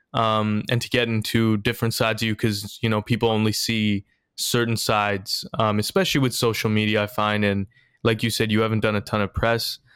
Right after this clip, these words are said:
Um, so this is cool for me 'cause, uh, as I was saying to you, that I'm still learning a lot about you. Like,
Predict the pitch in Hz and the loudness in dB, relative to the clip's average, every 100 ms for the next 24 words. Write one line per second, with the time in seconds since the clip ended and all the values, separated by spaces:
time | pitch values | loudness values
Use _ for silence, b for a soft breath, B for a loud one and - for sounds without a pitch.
0 | b b b - 107 104 104 101 101 - | b b b -2 0 2 0 0 -4 -8
1 | _ _ _ - - - 135 131 123 - | _ _ _ -8 -4 0 4 4 2 -4
2 | _ _ _ - 120 156 - 160 139 - | _ _ _ -6 0 0 2 0 0 -2
3 | - - 156 143 135 131 123 127 113 110 | -10 0 0 2 2 2 0 0 0 -4
4 | - - - 127 117 127 123 - 120 113 | -4 -6 -2 0 2 2 2 0 0 0
5 | 110 110 113 123 131 - 135 127 123 120 | 0 0 0 0 -2 0 2 4 2 2
6 | 113 113 110 107 - 113 107 101 | 2 2 2 0 2 2 2 0